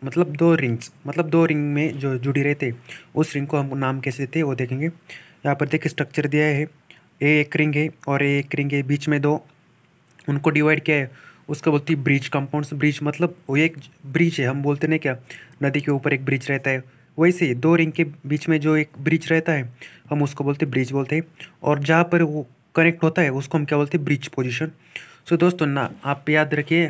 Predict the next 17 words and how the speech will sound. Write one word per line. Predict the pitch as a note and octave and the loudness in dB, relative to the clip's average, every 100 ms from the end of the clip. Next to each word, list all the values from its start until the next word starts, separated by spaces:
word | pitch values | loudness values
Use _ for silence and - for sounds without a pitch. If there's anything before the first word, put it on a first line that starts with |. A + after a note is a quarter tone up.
| B2 | -2
हमेशा | C#3+ C3+ D#3 E3+ _ - - _ | -4 -2 -2 -2 _ -20 -20 _
कि | - | 0
यहाँ | D#3+ E3 D#3+ E3+ | 4 4 4 2
से | F3 | 2
ही | E3+ F#3 | 2 2
हमारा | D3 C3+ D3 | 2 0 0
नाम | C#3 B2+ | 0 -2
start | A#2+ C#3 B2+ | -2 -4 -2
होता | B2 C3 | -2 -2
है | C3 F3 - _ - - - | -2 -4 -6 _ -20 -20 -4
और | C#3+ | 0
उसके | D3+ - D#3 | 0 0 -2
कुछ | D#3 C#3+ | -2 -2
rules | D3 D3 C#3+ | 2 2 2
है, | F3+ | -2
वो | C#3 B2+ | 0 -2
देखेंगे। | B2 B2+ C#3 | -2 -2 -4